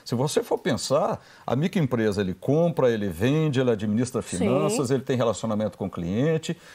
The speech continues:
Speaker 1: ele faz todos os processos que uma média e grande empresa faz, só que num volume menor. Então, esse cara que é empresário de uma microempresa, ele não é um microempresário.
Speaker 2: Não.
Speaker 1: Ele
Speaker 2: Ele é um
Speaker 1: é um
Speaker 2: empresário.
Speaker 1: empresário de uma microempresa.
Speaker 2: <laughs> Exato.
Speaker 1: Então, ele tem, tem, inclusive, uma consciência de pensar o seguinte: "Olha,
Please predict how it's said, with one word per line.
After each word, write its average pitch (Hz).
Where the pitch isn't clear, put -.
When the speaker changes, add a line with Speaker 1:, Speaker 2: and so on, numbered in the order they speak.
Speaker 1:
ele 220
faz -
todos 240
os 262
processos 120
que -
uma 139
média 107
e 107
grande 107
empresa 143
faz, 240
só -
que -
num 277
volume 269
menor. 233
Então, -
esse 254
cara 135
que 135
é 123
empresário 110
de 98
uma 104
microempresa, 110
ele 294
não 466
é 466
um 262
microempresário. 110
Speaker 2:
Não. 90
Speaker 1:
Ele 202
Speaker 2:
Ele -
é -
um 214
Speaker 1:
é -
um 262
Speaker 2:
empresário. 156
Speaker 1:
empresário 131
de 180
uma 226
microempresa. 160
Speaker 2:
<laughs> -
Exato. -
Speaker 1:
Então, 127
ele 196
tem, 226
tem, 175
inclusive, 151
uma 247
consciência 175
de 151
pensar 165
o 269
seguinte: 135
"Olha, 107